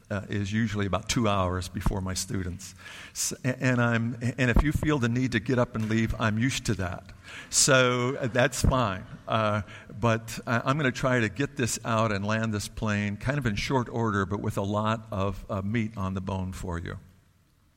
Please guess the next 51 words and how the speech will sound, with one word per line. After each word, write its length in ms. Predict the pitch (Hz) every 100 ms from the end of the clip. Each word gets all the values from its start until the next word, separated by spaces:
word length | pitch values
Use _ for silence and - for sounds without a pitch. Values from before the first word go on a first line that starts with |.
| _ - - - - -
Let's, 320 | 139 - -
uh, 280 | 123 113 139
let's 240 | 147 -
read 200 | 131 123
this 180 | 110 110
passage 500 | - 120 113 117 -
together. 560 | 123 107 110 110 120 123
I'm 160 | 110 113
gonna 200 | 104 107
read 420 | 120 120 117 104 - -
what 140 | 110 113
you 140 | 113
find 420 | 101 113 113 113
in 180 | 110 110
your 140 | 104 101
order 320 | 127 120 117
of 100 | 95
worship. 440 | 123 123 123 113
And 80 | 139
if 120 | 131
you 80 | 175
wouldn't 280 | 226 175 135
mind, 520 | 123 123 113 110 117
while 300 | 110 117 117
we're, 300 | 110 101 95 - - -
while 240 | - 107 107
I'm, 320 | 104 104 110
uh, 320 | 113 98 95
bringing 440 | 98 123 120 110 104
the 80 | 98
message 340 | 104 - 95
this 220 | 110 -
morning, 400 | 123 113 101 104
if 140 | 113 127
you'd 160 | 107
keep 240 | - 208 -
that 180 | 135 107
in 80 |
front 260 | 104 135 127
of 80 | 98
you, 320 | 98 101 107
I 120 | 113
wanna 180 | 113 135
make 220 | 117 110
some 240 | - 107 104
notes 340 | 98 92 -
about 340 | 101 98 98
what 320 | 98 98 101 -
you 120 | 95
might 180 | 92 -
find 560 | - 101 90 92 104